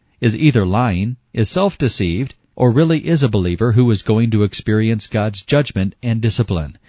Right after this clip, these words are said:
Hebrews twelve, verses five through eleven. The difference between a sinning unbeliever and a sinning believer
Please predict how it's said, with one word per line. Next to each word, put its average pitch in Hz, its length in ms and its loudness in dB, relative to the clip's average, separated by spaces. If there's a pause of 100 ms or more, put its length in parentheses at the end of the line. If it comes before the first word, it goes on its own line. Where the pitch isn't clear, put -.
(220)
Hebrews 101 480 2
twelve, 98 480 0 (140)
verses 110 400 0 (100)
five 85 240 -2
through 90 220 -2
eleven. 87 460 -6 (800)
The 127 60 2
difference 143 400 2
between 120 380 2
a 90 100 0
sinning 151 500 0
unbeliever 127 720 0 (160)
and 110 140 0
a 107 100 4
sinning 127 460 0
believer 123 600 -2